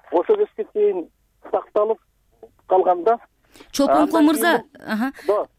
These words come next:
Speaker 2: Э, мындай болуп атат да, ошондо кадр маселесине келе турган болсок, он экинчи октябрда окуялар көрсөттү да, ошо түрмөдө кызматкерлердин кесиптик даярдыгы мындай чоң суроо жаратып жатат да. Мисалы, э, башка өнүккөн өлкөлөрдө түрмө кызматкерлери атайын даярдашат эмеспи?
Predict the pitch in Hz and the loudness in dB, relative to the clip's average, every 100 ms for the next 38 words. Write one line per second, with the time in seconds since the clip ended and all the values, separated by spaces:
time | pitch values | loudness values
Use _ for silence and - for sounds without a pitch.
0 | - _ - 226 233 226 220 269 302 330 | -20 _ -6 -2 0 2 4 4 4 2
1 | 311 339 349 - 359 302 349 311 330 294 | -2 -2 -4 -2 -2 0 0 2 2 0
2 | - 320 339 311 320 320 330 262 311 320 | 0 0 2 2 0 -2 0 0 0 0
3 | - 302 302 302 208 254 302 311 302 311 | 0 2 2 0 2 4 4 2 0 -2
4 | - 320 294 269 285 320 311 269 240 294 | -2 -4 0 0 0 0 0 0 0 0
5 | 339 - 339 349 - - 277 294 294 330 | -2 -4 -4 -2 -4 -4 2 4 4 2
6 | 381 - 240 311 - 320 294 277 359 311 | -2 -2 0 0 0 -2 -2 -2 -4 -6
7 | - - _ - 302 339 - 381 277 302 | -14 -20 _ 0 0 -2 -4 -4 -2 -2
8 | 311 311 220 285 311 320 285 254 - 311 | 0 -2 -2 -2 -2 0 2 0 -2 0
9 | 359 320 339 277 262 254 - 254 247 - | 2 0 0 0 0 -4 -4 -6 -4 -4
10 | 370 302 262 294 277 - - - - 214 | 0 2 2 0 0 -4 -14 -14 -2 0
11 | 214 233 - 330 320 311 339 320 339 320 | 2 0 0 2 2 2 2 2 0 -2
12 | 277 320 - 294 311 302 285 302 330 339 | 0 -2 2 2 4 2 0 0 0 -2
13 | 311 302 294 - 233 262 311 311 285 302 | -2 0 0 0 -2 0 2 4 4 2
14 | 294 320 339 349 381 - - 175 | 0 -4 -4 -4 -4 -4 -4 -4